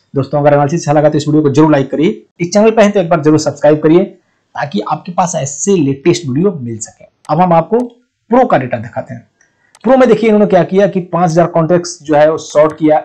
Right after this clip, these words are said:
एक हजार छह सौ contracts इन्होंने long किया, Net basis पे यहाँ पे sort position इनका बढ़ गया, तीन हजार चार सौ, छह हजार आठ सौ हो गया। तो यहाँ पे slightly bearish हैं। Option में इन्होंने क्या, जो भी इनके पास call की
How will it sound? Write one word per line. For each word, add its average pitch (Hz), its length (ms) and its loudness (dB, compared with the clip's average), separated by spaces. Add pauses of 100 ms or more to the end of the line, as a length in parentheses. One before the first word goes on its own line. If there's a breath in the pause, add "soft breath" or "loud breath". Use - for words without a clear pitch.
एक 160 160 -4
हजार 160 280 2
छह 156 120 -6
सौ 151 140 -4
contracts 147 440 -8
इन्होंने 139 200 -8
long 147 240 -4
किया, 147 220 -6 (420)
Net 180 240 0
basis 190 240 -2
पे 202 80 0
यहाँ 175 140 0
पे 175 80 -2
sort 185 400 0
position 170 340 -2
इनका 156 260 2
बढ़ 127 160 -2
गया, 120 220 -10 (480)
तीन 175 100 4
हजार 185 180 4
चार 185 160 0
सौ, 196 100 -2
छह 180 220 -2
हजार 147 160 4
आठ 120 140 -2
सौ 131 120 -10
हो 113 120 -10
गया। 113 140 -14
तो - 460 -10
यहाँ 202 160 4
पे 214 120 4
slightly 185 420 0
bearish 175 420 4
हैं। 180 260 -2 (360)
Option 180 340 0
में 226 140 0
इन्होंने 196 280 2
क्या, 190 220 2 (320)
जो 160 160 0
भी 202 140 4
इनके 196 180 2
पास 170 220 -2
call 165 280 0
की 175 260 2